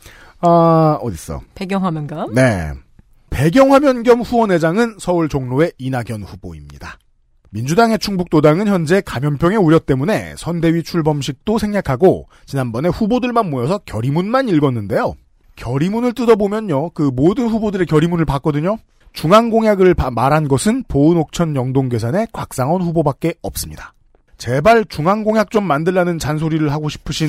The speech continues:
Speaker 1: 증평, 진천, 음성의 유권자 여러분들은 인스타 림 언더바 호선, 트위터 림 호선, 이메일 프로폴 이십일 앳 네이버 닷컴으로 뭐라고 하시면 됩니다.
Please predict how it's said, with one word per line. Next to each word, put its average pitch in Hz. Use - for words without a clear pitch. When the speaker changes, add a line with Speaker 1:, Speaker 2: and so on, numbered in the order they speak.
Speaker 1:
증평, 156
진천, 151
음성의 151
유권자 202
여러분들은 208
인스타 202
림 196
언더바 175
호선, 160
트위터 208
림 202
호선, 180
이메일 214
프로폴 240
이십일 175
앳 175
네이버 185
닷컴으로 175
뭐라고 143
하시면 147
됩니다. 123